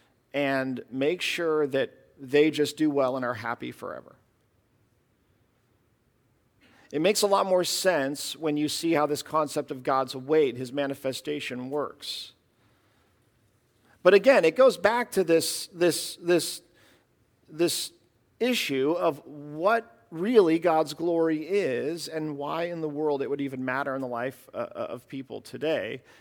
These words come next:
It mattered a lot to them. You see, in Israel, when God's glory left, that was a big deal, and things got very bad. And when it was sort of, when the ark was taken and it sort of brought God in, but not under his terms,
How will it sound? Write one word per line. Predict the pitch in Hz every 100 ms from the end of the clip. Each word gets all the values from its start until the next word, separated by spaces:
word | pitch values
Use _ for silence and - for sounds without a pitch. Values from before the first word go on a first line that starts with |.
| _ _ _ _
It | 160
mattered | 165 214 262
a | 226
lot | 220 240
to | -
them. | 175 262 214 240 - _ _ _ _ _ _ _ _ _ _ _ _ -
You | 190
see, | 196 233
in | 220
Israel, | 349 240 202 185
when | 214 196
God's | 196 185
glory | - 190 185 170
left, | 214 196 151 - - - - _
that | 214
was | 190
a |
big | 160 190 170
deal, | 185 226 139
and | 135
things | 196 185
got | 190 160
very | 156 156 147
bad. | 175 180 120 113 107 - -
And | 175 196
when | 208
it | 202
was | 202
sort | - 233 220
of, | 196 - -
when | 202 208 208
the | 214
ark | 214 254 -
was | 180
taken | - 254 359 175 165
and | 170
it | 185
sort | 233 226
of | 156
brought | 151 151 165 190 220 - _ _ _ -
God | 139 170 180 185 185
in, | 185 165 175 233 247 - _ _ _
but | 156 156 - _ _
not | - 170 196
under | 208 190 180
his | 196 185
terms, | - 180 175 226 269 247 -